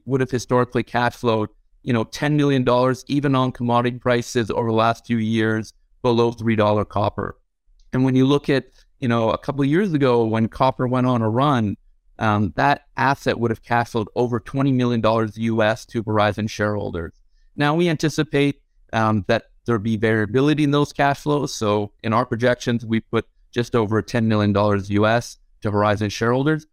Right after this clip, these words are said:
But you can certainly see that when commodity prices run and other factors are in play, that this can provide very chunky cash flows to Horizon shareholders.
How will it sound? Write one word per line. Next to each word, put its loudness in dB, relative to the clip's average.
But 0
you 2
can -2
certainly 0
see -2
that 0
when 0
commodity 0
prices -2
run 0
and 0
other 0
factors -2
are 0
in -2
play, 0
that -6
this 0
can -2
provide 2
very 0
chunky -4
cash -10
flows -2
to -4
Horizon -2
shareholders. -8